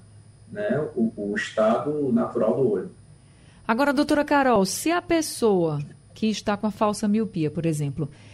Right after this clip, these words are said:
Speaker 2: ela também vai ter essa dificuldade pra enxergar de longe,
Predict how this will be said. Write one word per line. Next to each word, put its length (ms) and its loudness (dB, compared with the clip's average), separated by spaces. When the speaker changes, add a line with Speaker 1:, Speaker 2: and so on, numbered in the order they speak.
Speaker 2:
ela 220 4
também 280 2
vai 120 -2
ter 100 0
essa 140 -2
dificuldade 600 -2
pra 120 -2
enxergar 400 0
de 120 -2
longe, 520 2